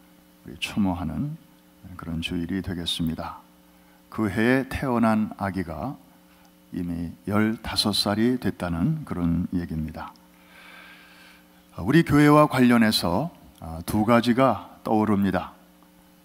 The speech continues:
아, 첫째는 그날 아침, 아,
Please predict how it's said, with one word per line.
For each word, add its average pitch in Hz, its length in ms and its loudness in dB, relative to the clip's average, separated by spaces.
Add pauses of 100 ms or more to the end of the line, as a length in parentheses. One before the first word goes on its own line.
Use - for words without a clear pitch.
(260)
아, 82 220 -12
첫째는 95 640 0 (100)
그날 104 280 2
아침, 107 360 2 (1200)
아, 78 140 -16